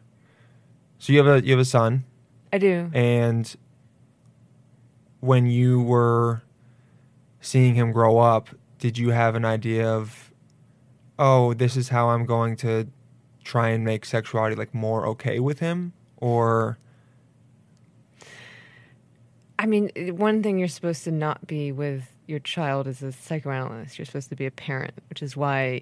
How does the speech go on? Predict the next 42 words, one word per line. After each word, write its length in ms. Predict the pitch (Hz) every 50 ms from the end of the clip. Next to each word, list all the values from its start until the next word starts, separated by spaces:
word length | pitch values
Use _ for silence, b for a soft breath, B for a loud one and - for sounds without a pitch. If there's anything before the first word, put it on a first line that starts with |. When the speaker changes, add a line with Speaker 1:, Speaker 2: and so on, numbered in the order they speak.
| - _
Speaker 2:
you 80 | 151
know, 140 | 139 131 113
like, 220 | - 113 139 131
I, 220 | - 101 151 160 -
when 180 | 135 151 160
Speaker 1:
You're 80 | 160 165
not 80 | 175 180
Speaker 2:
I 100 | 175 160
Speaker 1:
supposed 340 | - 147 151 147 135 127 -
to 40 | 120
be, 240 | 107 110 107 107
but 320 | 104 104 113 104 104 98 -
Speaker 2:
You're 80 | 175
not 180 | 175 180 185 180
supposed 320 | - - 175 160 151 - -
to 60 | 151
be. 220 | 143 147 131 135
But 160 | 151 160 202 214
I 160 | 226 254 269
also 280 | 277 277 269 - 262
knew 360 | 214 196 185 190 202 196 190 175
that, 220 | 160 156 - -
like, 220 | 151 147 143 131
the 60 | - 151
craziest 760 | - - - 175 165 165 156 131 170 160 151 147 131 - _
people 360 | - - 160 - 160 147 139
were 140 | 135 139 139
the 100 | 135 139
kids 280 | 139 - 160 151 139
of 100 | - 139
shrink. 460 | 131 - - - 156 151 139 - 156 -
So 160 | - - 160
I 140 | 156 156 170
was 140 | 180 - -
<laughs> 40 | -
always 440 | 349 330 240 - - 302 233 - -
very 500 | - - - - 226 226 - - 233 202 202 - -
worried 280 | - 131 131 131 131 131
Speaker 1:
Yeah. 100 | 131 131 131 - -
Speaker 2:
about 120 | 135 127
this. 200 | 123 160 160 160 -
So 220 | - 185 185 185